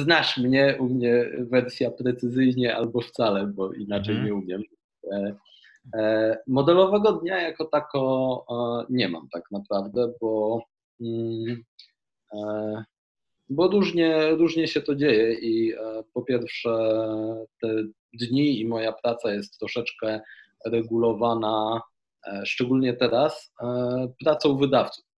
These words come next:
Speaker 1: W sensie, e, są prawie każdego dnia, a jeśli nie każdego dnia, to co drugi dzień,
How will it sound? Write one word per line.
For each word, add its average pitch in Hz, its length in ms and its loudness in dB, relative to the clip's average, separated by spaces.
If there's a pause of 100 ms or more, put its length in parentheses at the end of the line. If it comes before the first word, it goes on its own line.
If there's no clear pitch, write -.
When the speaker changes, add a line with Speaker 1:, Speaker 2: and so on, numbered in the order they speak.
Speaker 1:
W - 40 -20
sensie, 104 380 -10 (880)
e, 104 840 -2
są 113 480 0 (880)
prawie 131 400 4
każdego 117 560 0
dnia, 95 420 -6
a 113 80 -6
jeśli 107 300 -6
nie 117 140 -4
każdego 113 460 -2
dnia, 113 240 -2
to 107 140 -8
co - 140 -8
drugi 113 360 -6
dzień, 107 400 -2